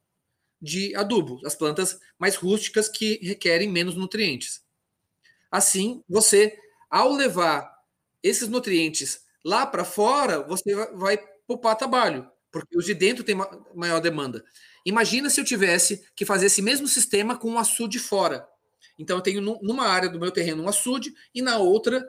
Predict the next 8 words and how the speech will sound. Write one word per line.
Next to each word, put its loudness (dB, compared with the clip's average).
o, 4
a 0
minha 2
horta. 2
Se 0
eu 0
tivesse 4
que, -4